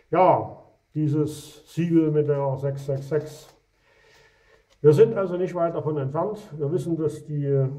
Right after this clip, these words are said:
ganzen Staatenkonstruktionen, in Anführungsstrichen, alles von Freimaurern gegründet und kontrolliert werden.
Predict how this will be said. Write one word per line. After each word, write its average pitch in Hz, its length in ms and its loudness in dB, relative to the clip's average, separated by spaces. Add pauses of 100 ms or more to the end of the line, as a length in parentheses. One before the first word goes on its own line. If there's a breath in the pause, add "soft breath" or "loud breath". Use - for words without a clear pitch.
(120)
ganzen 143 580 -2
Staatenkonstruktionen, 160 1160 -2
in 131 60 -4
Anführungsstrichen, 139 1000 -4
alles 147 400 0
von 127 300 -8
Freimaurern 131 840 -6 (440 soft breath)
gegründet 170 760 0 (680)
und 147 220 4
kontrolliert 139 520 0
werden. 151 420 -4